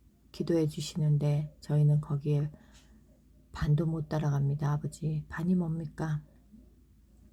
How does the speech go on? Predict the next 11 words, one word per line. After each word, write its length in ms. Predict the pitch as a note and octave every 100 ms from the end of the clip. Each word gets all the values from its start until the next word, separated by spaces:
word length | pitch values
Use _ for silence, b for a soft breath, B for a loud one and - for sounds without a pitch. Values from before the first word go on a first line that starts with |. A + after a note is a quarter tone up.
| - - - - - - B B B
한 180 | - F#3
걸음조차도 760 | G3 F3+ D#3+ D3+ - D#3 D3+ D3+
쫓아가지를 600 | E3+ - E3 D3+ D3 D3+
못하고 460 | D3+ D3+ D#3+ D3+
있습니다. 720 | D3 - D3+ C#3+ C#3 C#3 D3 - B B B B B B - - -
아버지, 400 | - D#3 D3+ E3
용서해 380 | D#3 E3 F3 E3+
주시옵소서. 880 | D3+ D#3 - E3 - D#3 D3+ D3+ D#3+ - - - - -
아버지, 340 | D#3+ D3+ D3+ D3+
내일 200 | D#3 D3+
사역에도 800 | - F3 E3+ D#3 D3+ D#3+ D3+